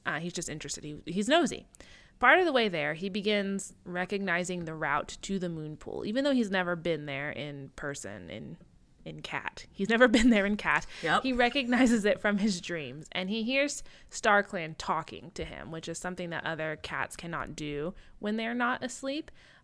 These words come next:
Speaker 1: Um, he just, like, the wind is blowing, and he hears voices on the wind. He falls asleep at the moon pool, and he sees Leaf Pool, Leaf Pool,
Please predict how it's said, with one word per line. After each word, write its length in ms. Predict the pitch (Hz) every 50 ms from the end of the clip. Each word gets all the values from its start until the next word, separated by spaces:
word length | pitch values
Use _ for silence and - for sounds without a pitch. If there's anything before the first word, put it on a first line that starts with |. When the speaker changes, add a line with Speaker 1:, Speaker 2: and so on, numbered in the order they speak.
| _
Speaker 1:
Um, 380 | - 170 165 151 156 156 156 -
he 300 | - - - 208 190 -
just, 240 | - 196 196 185 -
like, 200 | 190 175 170 - -
the 100 | 185 170
wind 260 | 165 160 165 170 180
is 120 | 185 185 -
blowing, 260 | 190 185 185 196 190
and 100 | 180 170
he 80 | 165 165
hears 180 | 165 165 160
voices 360 | 160 156 151 151 - 156 151 151
on 140 | 139 131
the 80 | 127 113
wind. 320 | 101 82 73 73 - 196 - - - - _ _ _ - - - - - - - _ - - - _ - - - - _ - -
He 100 | - 214
falls 220 | 214 233 233 240 240
asleep 360 | 277 262 - 240 220 214 214
at 80 | 185 190
the 60 | 185
moon 240 | 180 175 170 175 165
pool, 280 | - 175 165 165 170 - -
and 80 | 175
he 80 | 185 196
sees 320 | 190 - 254 254 254 208
Leaf 260 | 190 185 180 175 - -
Pool, 160 | - - - -
Leaf 340 | 196 233 262 294 294 -
Pool, 400 | - 185 160 160 156 156 185 202